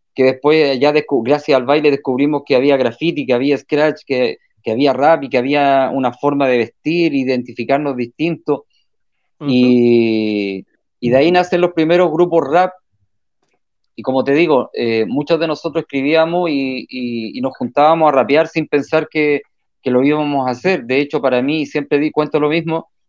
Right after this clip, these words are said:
Speaker 1: la primera, eh, digamos, recital rap fue en una casa donde reu-, nos reunimos con unos amigos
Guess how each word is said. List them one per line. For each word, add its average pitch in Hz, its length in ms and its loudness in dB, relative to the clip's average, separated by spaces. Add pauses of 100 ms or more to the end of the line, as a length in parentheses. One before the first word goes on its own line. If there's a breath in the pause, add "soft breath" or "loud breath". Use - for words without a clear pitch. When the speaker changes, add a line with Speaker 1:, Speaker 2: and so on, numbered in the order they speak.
Speaker 1:
la 120 160 0
primera, 147 960 2 (440)
eh, 113 400 -2 (800)
digamos, 147 440 2
recital 147 520 0
rap 165 320 0
fue 156 200 2
en 160 100 -2
una 156 200 0
casa 196 480 -4 (480)
donde 131 300 -2
reu-, 131 340 -2
nos 127 200 -4
reunimos 139 480 -2
con 143 160 -4
unos 143 240 -4
amigos 175 500 -2